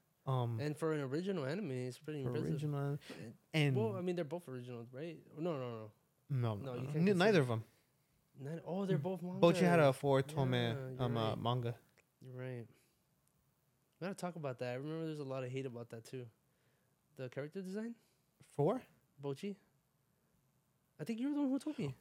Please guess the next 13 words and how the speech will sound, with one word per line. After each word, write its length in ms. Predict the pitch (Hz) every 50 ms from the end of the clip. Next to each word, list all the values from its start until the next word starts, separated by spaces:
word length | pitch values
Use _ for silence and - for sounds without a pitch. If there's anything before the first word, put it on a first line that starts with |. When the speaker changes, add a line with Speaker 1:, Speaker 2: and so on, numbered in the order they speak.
| _ _
Speaker 1:
Oh, 840 | - 254 269 285 285 277 269 269 269 262 247 233 202 175 160 151 139 120 - - 131 120
that's 420 | - 160 160 160 147 - - -
right. 420 | 139 135 135 143 139 127 120 120 - -
<laughs> 320 | 143 135 139 147 139 -
Speaker 2:
Yeah. 480 | 220 202 214 202 180 208 196 170 135 127 - - - - - - - -
Speaker 1:
So, 160 | - 190 165 151
um, 440 | 151 151 143 139 135 131 127 131 - - - - - - 190
for 140 | 156 - 185
everyone 240 | 196 233 247 240 208
who 100 | 196 185
watched 420 | 147 151 139 139 139 - - 139
Bocchi, 460 | 127 131 127 131 - - 160 165 185 - - _ _ _ _ _ _ _ _ _ _ _ _ _ _ _ _ -
um, 600 | 143 143 135 135 135 131 127 127 120 117 120 123